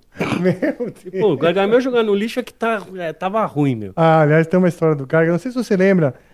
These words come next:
Speaker 1: quando a gente tinha que entregar o ônibus no último show da turnê, e tinha que sair do ônibus, o tour manager, eu acho que era alemão,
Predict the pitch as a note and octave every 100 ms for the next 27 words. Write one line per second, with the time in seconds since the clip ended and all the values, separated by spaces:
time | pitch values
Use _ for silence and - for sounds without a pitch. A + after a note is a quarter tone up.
0 | _ - E3+ F3+ F3+ F#3+ F3+ F3 D#3+ D3+
1 | D3 F#3+ F3+ C#3+ E3+ D#3+ A#2+ A#2+ C#3+ G#3+
2 | B3 G3+ F#3+ - D#3+ C#3 C3+ B2 F3 E3+
3 | - _ _ _ _ - C#3+ F#3 G3+ -
4 | G#3 A#3 C4+ F#3+ G3+ A3 C#3 C3+ B2+ B2
5 | A#2 A#2+ - D3 E3+ G3 F3 E3+ - D#3+
6 | D3 C#3+ C#3 D3 F#3+ C#3 D#3+